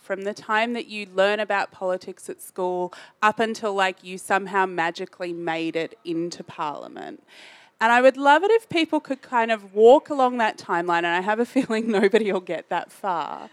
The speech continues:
but, like, walk along the timeline and leave a mark as to how far in the process you got. And then, so you can wander around, like, get a drink and wander around each of the stations,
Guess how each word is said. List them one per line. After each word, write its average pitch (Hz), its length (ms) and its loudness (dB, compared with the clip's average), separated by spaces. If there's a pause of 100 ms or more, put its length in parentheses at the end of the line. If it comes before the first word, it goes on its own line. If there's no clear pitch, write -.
(320)
but, 226 100 0
like, 233 220 2
walk 269 340 4
along 320 280 4
the 311 100 2
timeline 220 580 0
and 202 240 -8
leave 240 400 -4
a 208 80 -4
mark 175 680 -4
as 175 200 -10
to 190 100 -12
how 180 320 -2
far 160 640 -2
in 170 160 -10
the 165 80 -4
process - 800 -8
you 156 240 -10
got. - 420 -8 (720)
And 262 220 0
then, 302 580 2 (160)
so 269 380 4 (220)
you 254 120 -10
can 285 200 -2
wander 359 420 2
around, 233 320 0
like, 196 220 -8
get 330 160 -2
a 339 80 -2
drink 269 340 -4
and 247 140 -6
wander 269 280 2
around 254 240 0
each 214 220 -14
of 220 80 -10
the 220 80 -6
stations, 175 760 -8